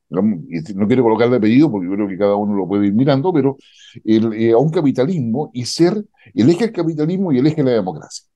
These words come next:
o la plataforma del capitalismo y la plataforma de la democracia. Y en esa perspectiva, lo que decía la literatura de la época,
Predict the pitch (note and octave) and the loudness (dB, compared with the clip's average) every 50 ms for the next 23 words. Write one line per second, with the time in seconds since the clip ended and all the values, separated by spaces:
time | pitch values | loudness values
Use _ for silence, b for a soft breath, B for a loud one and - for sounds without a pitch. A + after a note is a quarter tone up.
0 | _ _ - E2+ G2 G#2+ G#2 G#2+ G2 G#2 - - E3+ E3 E3+ E3+ C#3+ C#3 C3 B2+ | _ _ -6 -2 0 0 0 0 -2 -4 -4 -2 0 0 0 0 -2 -2 0 0
1 | A#2+ B2+ C#3 C#3+ D3 C3+ B2+ - G2+ G2+ G2 G#2+ G#2 G2 - A2+ A2 G#2 G#2 G2 | 0 2 2 2 2 0 -4 -4 -4 -4 -2 -2 -2 -2 -2 -2 -2 0 0 0
2 | F2+ E2 D2+ C#2+ C#2 - _ _ - - _ _ _ _ _ B B B B B | -2 -2 -4 -6 -8 -12 _ _ -20 -20 _ _ _ _ _ B B B B B
3 | F2 A2+ B2 D#3+ G#3+ A3 C4+ B3+ A#3+ A#3 A3 - F3 F3 E3+ G#3+ G#3 D3 A#2+ A#2 | 2 2 4 4 4 2 0 -2 -4 -4 -4 -6 -8 -6 -4 0 2 2 2 2
4 | - - _ _ _ - G2 A2 A#2 A#2+ A2 A2+ - A#2 A#2+ B2 B2 A#2 b b | 0 -6 _ _ _ -4 0 2 2 2 0 -2 -2 -2 0 0 0 -2 b b
5 | b b b - F#2 A2 A#2 G#2 - - F#3 A#3 A#3+ G#3 D#3+ C3+ B2 G#2+ - A2+ | b b b -4 0 0 0 0 0 -2 0 2 4 4 4 4 2 2 0 0
6 | G2 F2+ F#2 - A3 B3+ C4 C#4+ C#4+ C#4 C#4 D4 B3 E3+ - D#3+ - - C#2 - | 0 0 -2 -2 -4 -2 -2 -2 0 0 0 0 0 -2 -4 -6 -8 -8 -10 -12